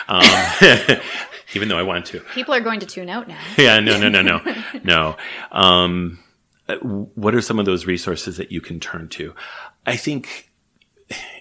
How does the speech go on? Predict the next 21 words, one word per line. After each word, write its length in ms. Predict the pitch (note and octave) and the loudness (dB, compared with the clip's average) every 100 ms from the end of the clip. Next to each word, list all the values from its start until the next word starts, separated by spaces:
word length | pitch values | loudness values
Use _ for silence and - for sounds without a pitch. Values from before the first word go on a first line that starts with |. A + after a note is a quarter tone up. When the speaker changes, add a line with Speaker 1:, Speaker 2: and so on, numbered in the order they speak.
| _ - - _ | _ -20 -20 _
Speaker 1:
you 100 | B2+ | -2
know, 360 | B2 A#2 A2 B2+ | 0 2 0 -4
it, 240 | B2 A#2 - | -4 -4 -4
it's 320 | G2+ - - | -8 -8 -14
corny 400 | - - G2+ G2 | -10 -2 2 2
or 60 | F#2 | 0
whatever, 320 | F#2 F#2 F2+ | -2 0 -2
but 160 | F#2 | 0
I 80 | F2+ | -4
think 240 | E2+ F#2 - | -4 -8 -6
family 420 | G2 F#2+ F#2 F#2+ | -4 -2 -2 -4
are 140 | F2+ | -6
very 300 | E2+ F2 F2+ | -2 -2 -2
important 460 | F2 - G2+ - F#2 | -6 -6 -6 -6 -8
in 100 | F#2 | -6
times 340 | F#2 F#2 F#2 | -6 -8 -8
like 140 | F2 - | -8 -6
that. 340 | F2+ F#2 - - - - - | -8 -8 -12 -20 -20 -20 -8
You 100 | G2+ | -4
know, 200 | F2+ F2 | -2 -4
go, 260 | E2+ F#2 | -4 -6